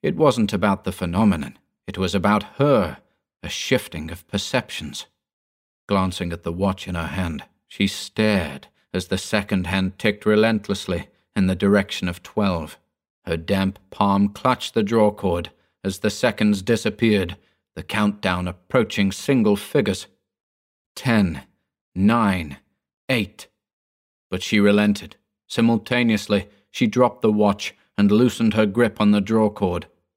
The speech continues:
The watch observed the passing of seconds seven and six before it landed upon the polished wooden beams of the empty room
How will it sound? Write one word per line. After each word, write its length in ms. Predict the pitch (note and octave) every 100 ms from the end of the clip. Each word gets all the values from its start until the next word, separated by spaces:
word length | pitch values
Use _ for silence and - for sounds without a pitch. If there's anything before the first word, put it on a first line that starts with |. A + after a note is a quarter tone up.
| _ _ _
The 100 | E2
watch 320 | E2 G2 G2
observed 500 | G2+ F#2 F2+ F#2+ F#2
the 80 | -
passing 480 | G2 G#2 G#2 G#2+ G2+
of 100 | F#2
seconds 520 | - G#2+ - G#2 G2+
seven 400 | - A2+ A#2+ C#3
and 200 | B2 B2+
six 540 | - - A2 - - - _ _ _
before 300 | E2+ F#2+ F2+
it 100 | E2+
landed 460 | F#2 G2+ G#2+ F#2 F#2
upon 280 | F2 G2+ F#2
the 80 | F2
polished 560 | - A2+ C3 - -
wooden 320 | A2+ G#2 G2+
beams 500 | G2+ G2+ F2 E2+ - - _ _
of 140 | E2+ D#2+
the 160 | F2
empty 300 | F#2+ F#2 G2
room 380 | F#2 F#2 E2